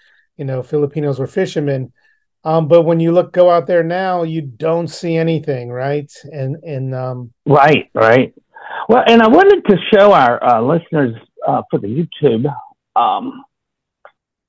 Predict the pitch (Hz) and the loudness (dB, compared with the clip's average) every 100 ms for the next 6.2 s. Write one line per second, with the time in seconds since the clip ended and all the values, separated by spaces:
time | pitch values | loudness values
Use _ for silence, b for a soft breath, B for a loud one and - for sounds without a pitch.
0 | _ _ _ _ _ _ 190 185 139 - | _ _ _ _ _ _ -2 0 0 2
1 | 233 226 175 127 - _ 151 160 220 226 | 4 6 4 2 -4 _ 0 2 4 2
2 | 220 180 160 B B B B _ _ _ | 2 -2 -12 B B B B _ _ _
3 | _ _ _ _ _ _ _ _ _ _ | _ _ _ _ _ _ _ _ _ _
4 | _ _ _ _ _ _ _ _ _ 175 | _ _ _ _ _ _ _ _ _ -14
5 | 143 160 - 165 139 139 143 156 160 139 | -4 -4 -4 -8 -8 -8 -8 -8 -10 -10
6 | 165 | -14